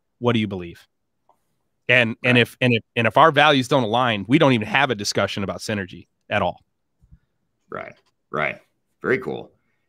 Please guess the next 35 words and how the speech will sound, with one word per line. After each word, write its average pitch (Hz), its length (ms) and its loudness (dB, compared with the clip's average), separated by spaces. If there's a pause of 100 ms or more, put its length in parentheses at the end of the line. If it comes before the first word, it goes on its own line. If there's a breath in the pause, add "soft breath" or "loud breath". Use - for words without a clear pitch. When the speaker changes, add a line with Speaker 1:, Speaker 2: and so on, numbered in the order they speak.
Speaker 2:
So 113 180 -2
I, 101 220 0
I 98 80 0
guess 113 220 0
just - 260 -4
before 104 240 -2
I 104 40 -2
get 98 160 -4
to 90 140 -6
some 82 240 -8
questions 120 540 -6
here, 85 120 -6
just 85 220 -10
to 78 340 -6
acknowledge 82 400 -8
our 78 80 -6
audience 80 380 -6
here, 73 240 -8
and 65 140 -12
thanks 80 180 -10
to 90 60 -10
everyone 76 260 -8
for 73 140 -12
joining 76 440 -10
the, 65 220 -16
the 71 60 -14
live 82 220 -8
stream 69 200 -10
here. 65 260 -14 (400)
Um, 69 300 -6
we 78 140 -6
have 76 120 -10
people 85 300 -8
from, 73 500 -10
uh, 67 140 -12